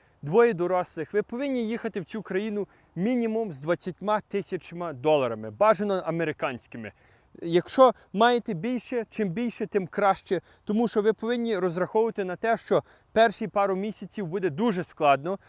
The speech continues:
і потім, якщо ви знайдете роботу і нормальну роботу, то можна буде собі давати раду, але також друге, що треба враховувати, це правильну локацію, правильне місце, там, де поменше треба платити податків,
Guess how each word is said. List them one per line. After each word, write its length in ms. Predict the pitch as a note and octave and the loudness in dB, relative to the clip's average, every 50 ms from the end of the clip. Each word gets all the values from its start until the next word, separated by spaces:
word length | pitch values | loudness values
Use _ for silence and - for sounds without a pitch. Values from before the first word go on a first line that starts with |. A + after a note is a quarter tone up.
| _ _ _ _ - | _ _ _ _ -6
і 100 | F#3 E3 | -6 2
потім, 320 | - A#3 A#3 - A#3 A3 | 4 4 4 4 0 -4
якщо 240 | A3 G3+ - A#3+ A3+ | -4 -4 -4 -4 -4
ви 100 | A3+ G#3+ | -4 -4
знайдете 440 | E3+ A3 G3+ F3+ A3 G#3+ - G#3+ G3 | -4 -6 -4 -2 -4 -4 -2 -2 0
роботу 500 | F#3 F3+ D#3+ G#3 A#3 A3 - A#3+ A#3 G#3 | 0 0 2 0 0 0 -2 -6 -8 -6
і 120 | F3+ F3 | -4 -2
нормальну 500 | E3+ F3 F3 E3+ G#3 G#3+ A3 A3 A3 G#3+ | 0 0 0 2 2 2 2 2 2 2
роботу, 480 | G#3+ G3+ F3+ A3 A3+ G#3+ - A#3 G#3+ - _ _ _ _ | 2 2 4 2 2 2 0 -4 -4 -4 _ _ _ _
то 100 | _ G3 | _ -4
можна 340 | F#3+ G3 A3 A3+ F#3 F3 G#3 | -2 0 0 0 0 -2 -4
буде 240 | F#3 F3+ G#3 F3+ F3+ | -4 -2 -4 -6 -6
собі 240 | - - F3+ E3+ F#3 | -8 -8 -8 -6 -2
давати 380 | E3+ F3+ F#3 F#3 F3 - F#3 | 0 2 2 0 0 0 0
раду, 380 | F3+ G3 G#3 G#3+ F#3+ A3 G#3+ F#3 | 2 2 2 2 2 0 -2 0
але 200 | E3+ E3 D#3+ E3 | 0 0 0 0
також 400 | D3+ - D#3+ - - A3 G#3 D#3 | -2 -4 -4 -2 0 0 0 -2
друге, 320 | C3 C#3+ F3+ A3+ G#3+ G3+ F#3 | -4 -6 -4 -2 -2 -2 -4
що 160 | - - - | -4 -8 -10
треба 380 | - F#3+ G3+ G3 E3+ F#3 F3 D3 C3+ C3 C3 C3+ C3+ C3+ C3+ C3+ _ - | -4 -2 -2 0 0 -2 -4 -4 -8 -16 -20 -20 -20 -20 -20 -20 _ -16
враховувати, 760 | C#3 C3+ C#3 E3+ F3 - - A3+ A3+ A#3 A3+ G#3+ - A3+ G3+ - _ _ _ _ | -14 0 2 2 2 6 6 6 6 6 4 2 0 -2 -4 -4 _ _ _ _
це 160 | - - G3 | -6 -4 -4
правильну 720 | - - G3 F#3+ G3 G3 G3+ G3 F#3+ G3 G3 G#3 G3+ F3 _ | -2 0 2 4 4 4 2 -2 -2 -4 -4 -4 -4 -4 _
локацію, 680 | - D#3+ F3 E3+ - - F#3+ F#3+ F#3+ - - G3+ F#3+ D#3+ | -4 -4 -4 -2 -2 -2 -2 -2 -2 -4 -6 -6 -6 -6
правильне 500 | - - F#3 F#3+ F#3+ G3 F#3+ F3+ F3+ E3 | -2 2 2 2 2 2 0 -2 -4 -4
місце, 480 | E3+ F#3 G#3+ G3+ - - - G#3+ G3+ F#3 - _ _ _ _ _ _ _ _ _ _ _ _ | -2 -2 -4 -4 -6 -4 -2 -2 -2 -2 -4 _ _ _ _ _ _ _ _ _ _ _ _
там, 220 | - G3+ G3+ G3 | 0 0 0 0
де 120 | E3+ F#3+ E3+ | -2 -2 -2
поменше 540 | - - F3 F3 F#3+ G3 G3+ F#3 - G3+ | -2 -4 -4 -2 -2 -4 -4 -4 -8 -8
треба 180 | F3 - F#3+ F3+ | -6 -4 -6 -4
платити 420 | - F3+ F3+ D#3+ G3 F#3+ - F#3+ | -4 -4 -4 -2 -4 -4 -4 -6
податків, 640 | D3+ - F3+ E3+ D3+ F#3 F#3+ F#3 - _ - G3 G3 | -6 -4 -6 0 2 2 2 2 -2 _ -8 -8 -8